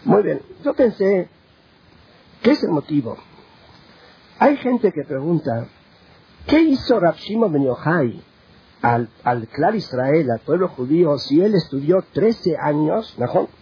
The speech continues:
Trece años consecutivos con su hijo, Rabbi Elazar, en una, en la cueva, en, en,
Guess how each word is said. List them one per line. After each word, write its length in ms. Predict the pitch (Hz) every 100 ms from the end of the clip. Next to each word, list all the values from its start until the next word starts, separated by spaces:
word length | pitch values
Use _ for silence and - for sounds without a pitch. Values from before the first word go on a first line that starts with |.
| _
Trece 320 | 208 240 -
años 220 | 180 180
consecutivos 800 | - 131 127 - 117 170 208 214
con 200 | - 131
su 180 | - 131
hijo, 320 | 175 - 214
Rabbi 220 | 139 131 139
Elazar, 480 | 127 117 170 214 - _ _ -
en 200 | 135 143
una, 260 | 165 151 - 139
en 140 | 131
la 100 | 131
cueva, 640 | - 165 165 143 135 143 _
en, 280 | 120 123 120
en, 300 | 110 120 117